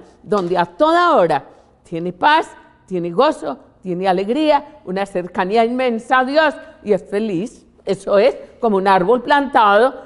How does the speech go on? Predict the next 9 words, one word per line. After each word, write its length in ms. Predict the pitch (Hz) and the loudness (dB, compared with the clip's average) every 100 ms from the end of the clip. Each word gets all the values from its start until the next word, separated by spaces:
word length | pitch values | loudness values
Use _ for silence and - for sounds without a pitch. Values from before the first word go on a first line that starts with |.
| - | -12
allá 360 | - 196 208 214 | -2 0 2 0
sus 260 | - 214 190 | -2 -10 -4
raíces 640 | 240 277 339 - 185 160 - _ - | 0 0 -2 -6 -10 -10 -16 _ -4
llegan 300 | 220 220 220 | -2 -2 -4
hasta 260 | 208 190 | -6 -4
donde 300 | 175 175 170 | -2 -2 -4
está 220 | 175 175 156 | -6 -8 -6
el 100 | 156 | -2
agua. 380 | 151 123 202 | -2 -4 -14